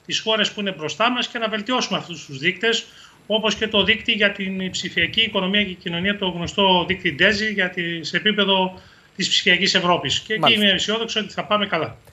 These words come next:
Speaker 2: Λοιπόν, αλλάζουμε θέμα. Διανύουμε καλοκαίρι, όπως είπα και στον πρόλογό μου. Προηγήθηκε η τηλεκπαίδευση σε σχολεία πρωτοβάθμιας και δευτεροβάθμιας. Πολλά τα μηνύματα, ωστόσο, κύριε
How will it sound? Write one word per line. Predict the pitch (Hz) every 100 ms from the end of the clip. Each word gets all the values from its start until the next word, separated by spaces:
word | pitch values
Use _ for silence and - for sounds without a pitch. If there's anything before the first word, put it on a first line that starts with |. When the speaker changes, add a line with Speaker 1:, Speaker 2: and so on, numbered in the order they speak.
| -
Speaker 2:
Λοιπόν, | 220 196 160
αλλάζουμε | 185 247 240 185 156
θέμα. | - 120 110 107
Διανύουμε | 135 165 165 220 214 185
καλοκαίρι, | 170 156 147 175 156
όπως | 151 143 156
είπα | 139 127
και | 123
στον | - 123 123 120
πρόλογό | 165 160 131 127 165
μου. | 180 - - - -
Προηγήθηκε | 190 180 165 233 202 190
η |
τηλεκπαίδευση | 180 165 151 - 185 160 156 170
σε | 170 196
σχολεία | 190 165 156 147
πρωτοβάθμιας | 139 131 131 147 143 135 127
και | 143
δευτεροβάθμιας. | 131 - 127 117 135 143 160 180 -
Πολλά | 170 233
τα | 269 208
μηνύματα, | 170 208 202 170
ωστόσο, | 135 196 175
κύριε | 156 185 185